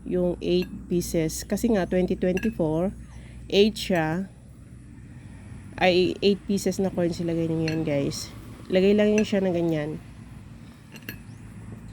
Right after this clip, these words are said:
Ayan siya. So, gawin ninyo to, guys. Any ta-, um, kung, kung pwede, lahat naman ng mga pampaswerte, guys, ay ginagawa sa umaga. So, yan ang gawin ninyo. Mas maliit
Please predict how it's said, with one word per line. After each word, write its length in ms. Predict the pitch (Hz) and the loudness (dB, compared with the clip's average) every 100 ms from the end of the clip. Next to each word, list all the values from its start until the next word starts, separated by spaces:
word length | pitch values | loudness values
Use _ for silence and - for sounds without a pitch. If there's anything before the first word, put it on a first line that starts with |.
| - - - - - | -16 -16 -16 -16 -8
Ayan 240 | 156 156 156 | -2 0 0
siya. 320 | - 165 - - - - - - - - - - - - - - | -4 -8 -8 -12 -18 -16 -16 -18 -18 -18 -18 -20 -20 -20 -20 -8
So, 140 | - | 2
gawin 320 | 196 214 220 208 | 6 8 8 6
ninyo 180 | 208 202 | 4 2
to, 80 | 185 | 0
guys. 580 | 160 156 170 175 - - - | 2 2 2 0 -4 -8 -2
Any 260 | 202 233 226 | 2 2 2
ta-, 300 | 185 156 - | 0 -2 -2
um, 680 | 175 170 170 170 165 165 | -2 0 0 0 0 0
kung, 200 | 175 262 - - 214 | 2 0 0 -8 2
kung 160 | 269 285 | 2 6
pwede, 280 | 262 226 190 | 6 6 4
lahat 300 | 190 214 233 | 4 2 2
naman 240 | 233 226 | 2 4
ng 80 | 220 | 4
mga 160 | 214 214 | 2 0
pampaswerte, 600 | 196 196 190 190 180 175 | -2 -2 0 0 0 -2
guys, 260 | 151 156 - | 0 0 0
ay 120 | 165 | 0
ginagawa 480 | 175 165 151 156 151 | 2 2 2 0 0
sa 160 | - 151 | -2 -2
umaga. 520 | 151 180 170 170 165 - - - - - - | -2 -2 -4 -6 -8 -16 -18 -18 -18 -20 -6
So, 80 | - | 2
yan 220 | 190 180 | 4 4
ang 40 | 175 | 4
gawin 220 | 170 165 | 4 4
ninyo. 480 | 160 165 165 151 156 - - - - - | 2 2 0 -2 -6 -16 -20 -20 -20 -8
Mas 160 | 196 226 | -2 6
maliit 400 | 220 226 220 | 8 8 4